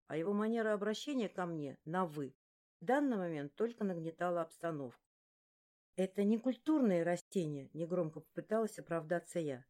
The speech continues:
«Это лежит в теплице, значит, это для чего-то нужно. Вы здесь биоинженер, и вам положено знать все растения, что используются в теплицах». «Это не используется», громче заявила я.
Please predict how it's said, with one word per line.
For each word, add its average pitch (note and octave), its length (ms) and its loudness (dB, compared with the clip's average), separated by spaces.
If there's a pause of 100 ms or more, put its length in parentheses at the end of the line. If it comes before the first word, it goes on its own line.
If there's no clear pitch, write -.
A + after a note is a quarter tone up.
(200)
«Это C3 240 -2
лежит D#3+ 380 2
в - 20 -20
теплице, F#3+ 560 2
значит, E3 400 0
это F3+ 220 2
для D3 140 0
чего-то F3 420 2
нужно. D3 500 0 (400)
Вы G#3 280 4
здесь C3+ 300 -4
биоинженер, F3 920 0
и C3+ 100 -6
вам D3+ 200 0
положено E3 460 2
знать G3 240 -2
все A3 300 0
растения, C3 520 -4
что - 200 -6
используются D#3 640 -4
в - 80 -12
теплицах». C#3 640 -8 (840)
«Это A3+ 440 4
не F3 240 2
используется», E3+ 1000 0
громче D3+ 460 -4
заявила C#3 500 -6
я. B2 300 -10